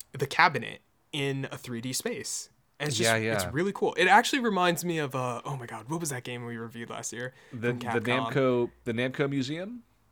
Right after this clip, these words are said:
Speaker 1: No, not Namco Museum, but that's another one. Uh, Capcom Arcade Stadium. That was the one
Speaker 2: Hmm.
Speaker 1: where it actually
Speaker 2: Right,
Speaker 1: had,
Speaker 2: that's
Speaker 1: like,
Speaker 2: what I'm
Speaker 1: the
Speaker 2: thinking.
Speaker 1: three D,
Speaker 2: I'm thinking of that
Speaker 1: yeah,
Speaker 2: one. I'm
Speaker 1: three D
Speaker 2: thinking, it says
Speaker 1: arcades.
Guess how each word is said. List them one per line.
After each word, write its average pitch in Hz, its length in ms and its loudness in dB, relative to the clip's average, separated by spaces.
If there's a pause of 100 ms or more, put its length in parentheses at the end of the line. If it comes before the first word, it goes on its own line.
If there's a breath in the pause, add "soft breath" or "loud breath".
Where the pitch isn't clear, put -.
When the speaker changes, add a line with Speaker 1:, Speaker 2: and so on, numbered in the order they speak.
(140)
Speaker 1:
No, 202 300 4
not 214 180 4
Namco 131 340 0
Museum, 123 320 -6
but 185 80 2
that's 220 160 6
another 143 260 2
one. 120 180 -4
Uh, 135 380 4 (140)
Capcom 190 380 6
Arcade 147 340 2
Stadium. 123 560 -2 (180)
That 147 100 6
was 143 140 2
the 135 80 -2
one 117 200 -4
Speaker 2:
Hmm. 123 100 -4
Speaker 1:
where 131 80 0
it 117 60 -4
actually 135 300 0
Speaker 2:
Right, 104 60 -2
Speaker 1:
had, 143 60 6
Speaker 2:
that's 139 100 8
Speaker 1:
like, 127 40 0
Speaker 2:
what - 20 -2
I'm 110 60 -4
Speaker 1:
the 117 60 -4
Speaker 2:
thinking. 104 140 -2
Speaker 1:
three - 60 -2
D, - 60 -2
Speaker 2:
I'm 131 120 0
thinking 120 180 0
of 117 100 -2
that - 60 4
Speaker 1:
yeah, 143 80 6
Speaker 2:
one. 117 100 -4
I'm - 40 -8
Speaker 1:
three 160 180 0
D 139 120 0
Speaker 2:
thinking, 127 220 -2
it 117 40 -4
says 127 60 2
Speaker 1:
arcades. 113 300 0